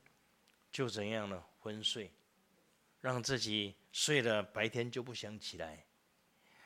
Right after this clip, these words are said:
而这个是这个时代的基本现象。在这个时代当中，我们和世上的人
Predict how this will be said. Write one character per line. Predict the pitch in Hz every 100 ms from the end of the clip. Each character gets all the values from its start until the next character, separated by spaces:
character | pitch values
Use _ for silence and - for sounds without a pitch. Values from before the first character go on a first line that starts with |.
| - - -
而 | 120 127 139 131 - - _ _
这 | -
个 | - 147
是 | - 151 123 110 -
这 | - 269
个 | - 143
时 | - - 127
代 | 170 151 113 98 - _ _ -
的 | 110
基 | - 131
本 | 113 95
现 | - 107
象。 | 92 101 85 - _ _ _ _ _ - - - - - - - - - _ _ _ _ _ _ _
在 | - 262 247
这 | 233 320
个 | 269
时 | -
代 | 254 247
当 | 254 254
中， | 240 254 254 247 - - _ _ - - - -
我 | 185 170
们 | 156 151 160 202 196 - - _ _ _ _ _
和 | - - 151 175 202 202 -
世 | - - 202
上 | 214 180
的 | 170
人 | 147 143 156 170